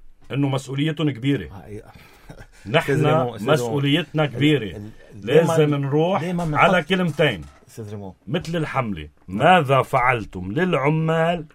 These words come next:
Speaker 2: نعم.
Speaker 1: ماذا فعلتم بالعمال؟
Speaker 2: عظيم. أستاذ ريمون، إذا عم تحكي عن مستوى شعب أو عم تحكي عن مستوى عمال، عادة مش، مش عم بقصدك إلك أنت.
Speaker 1: نعم.
Speaker 2: دايما منقولوا ليش الشعب ما تحرك؟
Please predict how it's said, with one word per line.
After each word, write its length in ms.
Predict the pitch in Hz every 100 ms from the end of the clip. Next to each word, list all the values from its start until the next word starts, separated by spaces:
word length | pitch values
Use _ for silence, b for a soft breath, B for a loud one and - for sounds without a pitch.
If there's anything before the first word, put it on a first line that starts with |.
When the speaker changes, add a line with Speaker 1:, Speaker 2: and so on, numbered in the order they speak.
| -
Speaker 2:
نعم. 180 | 98 78 98
Speaker 1:
ماذا 540 | 143 185 165 123 110
فعلتم 680 | - 120 139 190 190 196 - 127
بالعمال؟ 560 | 214 156 123 95 76 -
Speaker 2:
عظيم. 280 | 135 - - - - _ _ b b b b _
أستاذ 280 | - 180 151
ريمون، 320 | 131 98 92 -
إذا 180 | 147 156
عم 120 | 147
تحكي 300 | - - -
عن 140 | 127 143
مستوى 400 | 160 - 139 131
شعب 340 | 160 139 139
أو 120 | 139
عم 120 | 117
تحكي 320 | 120 - - 123
عن 100 | 127
مستوى 420 | 127 - 110 92
عمال، 340 | 92 90 90 -
عادة 260 | 117 123 92 98
مش، 360 | 101 - -
مش 200 | 98 104 -
عم 60 |
بقصدك 360 | 110 - 95 -
إلك 220 | 92 -
أنت. 240 | 101 101 104
Speaker 1:
نعم. 140 | 82 69 B
Speaker 2:
دايما 280 | 127 214 208
منقولوا 440 | 180 160 180 175
ليش 320 | 139 127 190 180
الشعب 380 | - 175 165
ما 100 | 143
تحرك؟ 640 | 139 - 120 98 87 -